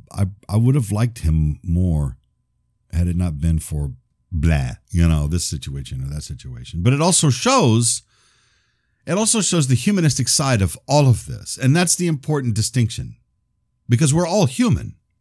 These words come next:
No matter who it is that we are and what it is that we do, we're all human beings, and we all make mistakes like humans do. And we all live our lives like humans do.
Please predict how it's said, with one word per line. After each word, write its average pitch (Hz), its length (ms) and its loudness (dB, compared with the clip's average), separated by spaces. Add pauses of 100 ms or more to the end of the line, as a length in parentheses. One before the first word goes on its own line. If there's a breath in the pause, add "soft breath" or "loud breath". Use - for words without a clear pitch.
(1400)
No 151 140 6
matter 170 260 4
who 160 360 2
it 240 80 0
is 220 260 0
that 175 160 -4
we 165 220 -2
are 139 320 0
and 135 100 2
what 160 120 2
it 208 80 -2
is 196 200 0
that 175 120 0
we 156 200 0
do, 113 480 2 (1120 soft breath)
we're 135 260 2
all 190 200 2
human 151 440 2
beings, 76 560 0
and 110 180 2
we 127 100 6
all 156 200 2
make 139 280 -4
mistakes 113 520 -2
like 95 240 -4
humans 65 380 -2
do. 58 360 -12 (240)
And 110 140 2
we 131 60 6
all 165 220 0
live 156 180 0
our 123 100 0
lives 120 500 -2
like 85 240 -6
humans 71 380 -4
do. 60 340 -14